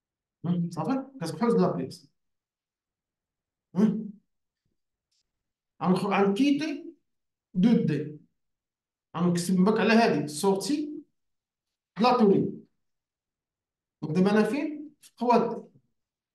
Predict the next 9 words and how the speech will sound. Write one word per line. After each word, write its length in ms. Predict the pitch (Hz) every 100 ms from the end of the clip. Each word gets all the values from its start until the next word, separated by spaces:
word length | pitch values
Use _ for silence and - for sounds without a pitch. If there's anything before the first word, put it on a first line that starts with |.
| _ _ _ _ -
أنا 160 | 196 208
بغيت 560 | 185 349 349 - - _ _ _ _ _ _ _ _ _ _ _ _ _
هاد 160 | 196 208
لا 100 | 233
فورم 320 | 226 220 196
ديالي 260 | 220 226 294
نديرها 600 | 247 220 226 262 - - _ _ _ _ _ _ _ _ _ -
اكستروزيون. 960 | 262 254 262 247 180 147 143 - - -
هادي، 420 | 170 170 160